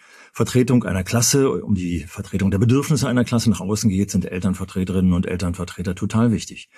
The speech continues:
Also von daher vielen Dank, dass du diesen Job machst, im Namen deiner Kinder dieser Klasse, deiner Eltern dieser Klasse,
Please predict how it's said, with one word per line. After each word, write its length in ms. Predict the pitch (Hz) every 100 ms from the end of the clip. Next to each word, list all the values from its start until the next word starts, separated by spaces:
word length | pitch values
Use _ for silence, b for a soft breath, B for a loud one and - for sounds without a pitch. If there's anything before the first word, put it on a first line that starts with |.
| B B B B B
Also 240 | - 104 156
von 200 | 120 101
daher 240 | 98 107
vielen 220 | 127 147
Dank, 180 | 151 165
dass 180 | 147 117
du 160 | 135
diesen 300 | 117 120 113
Job 200 | 101 92
machst, 360 | 104 143 - - -
im 160 | 107
Namen 360 | 101 95 107 101
deiner 520 | 92 92 90 82 82 _
Kinder 300 | 127 135 131
dieser 200 | 113 117
Klasse, 340 | - 117 117
deiner 260 | 101 87 87
Eltern 260 | 110 120 104
dieser 180 | 104
Klasse, 460 | 98 113 98 104